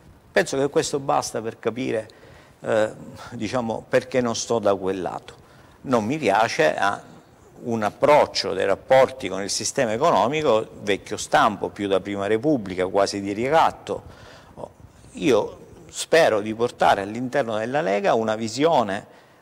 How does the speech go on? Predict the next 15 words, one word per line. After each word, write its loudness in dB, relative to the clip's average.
delle 0
potenzialità 0
che 2
ha 4
questo -6
territorio, -2
sia -4
pe-, -6
eh, -4
potenzialità -2
che -16
servono -4
anche -6
al -6
nord. -2